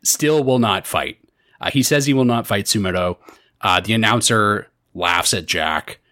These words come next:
uh, and, uh, Sumoto starts, like, stomping around, ready to fight.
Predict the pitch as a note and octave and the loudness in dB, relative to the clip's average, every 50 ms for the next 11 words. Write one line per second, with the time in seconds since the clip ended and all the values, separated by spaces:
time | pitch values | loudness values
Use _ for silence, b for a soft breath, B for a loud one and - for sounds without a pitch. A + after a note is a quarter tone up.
0 | _ _ _ _ _ _ - F2+ D#2 D2+ D2+ D#2 D#2+ - - _ _ - A#2+ G#2+ | _ _ _ _ _ _ -2 -2 0 0 -2 -4 -6 -8 -10 _ _ -8 -4 -2
1 | G2+ F#2+ F#2 F2+ F2 F2 F2 F2+ E2+ E2 E2+ E2+ E2 - _ _ _ _ - - | -2 -2 -2 -2 -4 -4 -2 -2 -2 0 -2 -2 -4 -8 _ _ _ _ -4 -2
2 | - C#3 B2 B2+ B2+ B2+ B2+ A#2 - - B2 A2+ - - F2 E2 - - - - | 0 0 2 2 2 0 0 0 0 0 0 -2 -2 -4 -6 -4 -2 0 0 0
3 | - - - F#2+ F#2+ F#2+ F2+ - G#2+ G#2 G2 F#2+ F2+ F2+ - - G#2 F#2 E2+ E2+ | 0 0 0 0 0 0 0 -2 -2 -2 -2 -4 -6 -8 -8 -8 -6 -4 -2 -2
4 | E2+ E2 E2 D#2+ D#2 D#2+ D#2 D#2+ E2 E2 E2 D#2+ E2+ E2+ - - - - - C#2+ | -2 -2 -2 -4 -6 -8 -8 -6 -4 -4 -4 -4 -4 -8 -8 -10 -6 -4 -4 -4
5 | D2+ D2 D2 | -4 -8 -12